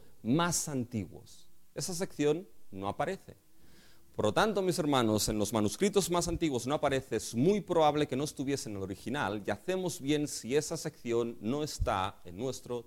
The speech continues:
texto bíblico. Fíjense, por ejemplo, lo que nos encontramos en la Nueva Versión Internacional. Dice, "Y el Espíritu es quien da testimonio de esto, porque el Espíritu es la verdad. Tres son los que dan testimonio, y los tres están de acuerdo, el Espíritu, el agua y la sangre."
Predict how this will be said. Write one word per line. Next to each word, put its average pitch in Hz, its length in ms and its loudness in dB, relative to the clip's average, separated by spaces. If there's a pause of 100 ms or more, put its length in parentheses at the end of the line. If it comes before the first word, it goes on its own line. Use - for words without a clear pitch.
texto 87 480 -6 (140)
bíblico. - 420 -14 (380)
Fíjense, 120 240 0
por 135 100 6
ejemplo, 135 300 6
lo 113 100 4
que 107 80 0
nos 95 140 -2
encontramos 101 540 0
en 107 80 -4
la 95 40 -6
Nueva 104 200 -2
Versión 104 300 -2
Internacional. 104 720 0 (460)
Dice, 123 220 8
"Y 107 60 8
el 104 100 8
Espíritu 170 420 6
es - 120 4
quien 131 220 2
da 143 160 6
testimonio 147 540 4
de 180 160 6
esto, - 260 2
porque 92 300 2
el 92 60 4
Espíritu 165 420 0
es 156 100 -2
la 165 80 0
verdad. 143 420 4 (360)
Tres 139 180 12
son 156 180 8
los 165 140 6
que 165 80 6
dan 147 180 8
testimonio, 156 560 6
y 135 40 6
los 107 180 4
tres 143 240 4
están 147 300 0
de 165 60 2
acuerdo, 151 320 6
el 90 60 4
Espíritu, 110 440 2
el 104 80 4
agua 175 220 4
y - 20 -4
la 175 80 -4
sangre." 87 400 -10